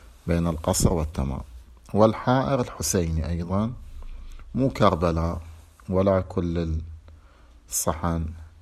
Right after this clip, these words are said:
آه، أو الأرواق، وإنما خصوص الحائر اللي هو يقدر سماحة السيد تقريبًا إحدى عشر متر ونص على ما ببالي، هالمقدار هذا،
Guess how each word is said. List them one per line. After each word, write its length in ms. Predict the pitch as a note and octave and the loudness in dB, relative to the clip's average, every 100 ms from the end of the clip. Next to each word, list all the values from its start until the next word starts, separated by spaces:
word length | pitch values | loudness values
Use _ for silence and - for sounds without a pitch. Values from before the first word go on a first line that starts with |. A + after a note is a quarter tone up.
| E2 | -8
آه، 180 | D#2+ | -4
أو 180 | D2 E2 | -4 -4
الأرواق، 760 | E2 D#2+ - F2+ F2 F2 E2+ D#2 - - | -4 -4 -4 -2 -2 0 -2 -4 -6 -6
وإنما 480 | C2 C2+ B2+ B2 B2+ | -4 -2 0 0 -2
خصوص 480 | A#2+ - A#2+ - | -4 -2 -2 -2
الحائر 540 | G#2 - F#2 D#2+ D2+ D#2+ - - | -4 0 0 0 -2 -6 -8 -6
اللي 200 | G#2 G#2+ | -4 0
هو 120 | G#2 | 0
يقدر 480 | G#2 A2 G2+ F#2+ E2+ | 0 0 2 4 4
سماحة 320 | F2 E2+ D#2+ | 2 0 0
السيد 420 | D#2+ - G2+ G#2+ - - - - - - - - - | 0 0 2 0 -4 -20 -20 -20 -20 -20 -20 -20 -12
تقريبًا 520 | - - F#2 F#2+ F#2 | -10 -2 0 2 0
إحدى 180 | F2 E2+ | -2 -4
عشر 340 | D#2+ E2 - F2 | -4 -4 -4 -4
متر 300 | F2 F2+ D#2 | -4 -4 -4
ونص 500 | D#2 F2+ F#2 - - - | -2 -2 -4 -8 -14 -8
على 160 | D#2+ E2 | -4 0
ما 200 | D#2+ D#2 | 0 -2
ببالي، 500 | D2+ E2+ F2+ F#2 G#2+ A#2 | -2 0 0 -2 -8 -8
هالمقدار 540 | A2 E2 D#2 E2 D#2+ F2 | -6 -4 -4 -2 -2 0
هذا، 360 | F2 F#2 G#2 | -2 -2 -4